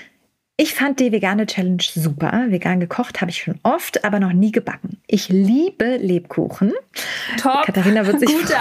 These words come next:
Speaker 2: Einstellung.
Speaker 1: <laughs> Und wollte unbedingt ausprobieren, ob der mir auch vegan schmeckt. Anstatt Milch habe ich Mandelmilch genommen, statt Butter Margarine und statt Eiern ein Teelöffel Backpulver. Der Lebkuchen hat schon anders geschmeckt, aber nicht schlechter.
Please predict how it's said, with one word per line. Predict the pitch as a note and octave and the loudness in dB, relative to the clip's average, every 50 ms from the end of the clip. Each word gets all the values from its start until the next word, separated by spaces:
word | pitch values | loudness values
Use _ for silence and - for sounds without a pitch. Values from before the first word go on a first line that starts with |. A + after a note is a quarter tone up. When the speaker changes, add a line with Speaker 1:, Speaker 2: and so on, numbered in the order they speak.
| A#3 B3 | 4 4
Speaker 2:
Einstellung. | A#3 G#3+ G3 - - - B3+ B3+ C4+ B3+ - | 4 4 4 4 2 4 4 4 4 4 4
Speaker 1:
<laughs> | - - - - B3+ B3+ - B3 A#3+ A#3+ - - A#3 - - A3+ A#3 - - A#3 - E4 G#4 C5 C5 B4+ A4+ G4 G4+ G4 F#4+ F4+ D#4+ C4+ - - | 2 2 2 2 0 0 2 0 0 0 0 0 0 0 2 0 0 0 -2 -2 0 0 0 0 0 0 0 0 0 0 0 0 0 -2 -4 -2
Und | A#3 A3+ A3 | -2 0 2
wollte | A3+ B3 A#3+ C#4 - - | 0 0 0 0 0 0
unbedingt | B3+ D#4+ F4+ G4+ D#4+ C#4 - - B3 C4+ C4+ - | 0 0 2 2 0 0 0 0 -2 -2 0 -2
ausprobieren, | - - A3 B3 - - - - F3 F3 F#3 F#3 G#3+ G#3 | -2 -2 -2 -2 -6 -4 -4 -2 0 2 2 2 2 0
ob | - F#3+ E3+ - | 0 -2 -2 0
der | F#3 G3 A3 | 0 2 2
mir | A#3 A3 - - | 2 0 0 0
auch | - F#3 - | -4 -2 -2
vegan | F#3+ F3 - E3 D#3 F#3 F3+ | -2 -2 0 0 0 0 -2
schmeckt. | - - - - - - - - - _ _ - - - - - - - - | -2 -4 -4 -4 -6 -6 -8 -14 -14 _ _ -14 -12 -12 -12 -12 -12 -6 -4
Anstatt | G3+ G3 - A3+ G#3 G#3 - | -4 -2 0 -2 -2 0 0
Milch | G3+ G#3+ C4 D#4+ E4+ - | 2 2 2 0 -2 -2
habe | C4+ C4 | -2 -2
ich | A#3+ - F#3 | -2 0 0
Mandelmilch | D#3+ D#3+ D#3+ E3 E3 D#3 D#3+ F3+ G3 - - | 0 2 2 0 0 0 0 -2 -2 -2 -2
genommen, | A3 G#3+ A3 A#3 B3+ C#4+ | 0 0 0 0 -2 -2
statt | - - - F#3+ F#3+ - - | -4 -2 -2 -4 -4 -2 -4
Butter | A3 - - G#3+ | -4 -2 0 0
Margarine | F#3+ F#3+ F#3 F3+ E3+ D#3+ E3 F3 G#3 B3 C4 A3+ | 2 2 2 0 0 0 0 0 0 0 0 0
und | G3+ - | 0 0
statt | - F#3+ F3 - - - | 0 -2 -6 -4 -4 -4
Eiern | D#3 E3 G3 A3 A3 - | -2 0 0 0 0 0
ein | - F3 F3+ F#3+ F#3+ - | -2 0 0 0 -2 -2
Teelöffel | - - G3 G3 G3 F#3+ F#3+ - G3 F3+ | -2 -2 0 0 2 0 -2 -2 -2 -4
Backpulver. | F3 E3+ - - - - _ - - - - - - G3 - - - - G3 - - - - - - - - - - | -4 -2 -4 -4 -4 -4 _ -18 -8 -4 -2 -2 -2 -2 -2 -4 -4 -6 -8 -12 -14 -16 -14 -14 -16 -16 -14 -2 0
Der | F3+ | 2
Lebkuchen | F#3+ A#3 A#3+ - D4 C4+ B3+ A#3 | 2 2 2 0 -2 0 2 0
hat | A3+ A3 | 0 0
schon | - G#3 F3+ - | 0 -2 0 0
anders | D#3+ E3 F3+ A3 - - | 0 0 0 0 0 -2
geschmeckt, | C#4 - - C4+ C#4+ D#4+ - - - | -4 -4 -2 -4 -4 -4 -6 -8 -6
aber | F3+ F3+ F#3 F3+ | -4 -2 0 0
nicht | F#3 G3 C4+ E4 - - | 2 2 0 0 -2 -4
schlechter. | - - B3 A3+ - - - - - - F#3+ | -2 -2 -2 -2 -2 -2 -4 -4 -4 -4 -8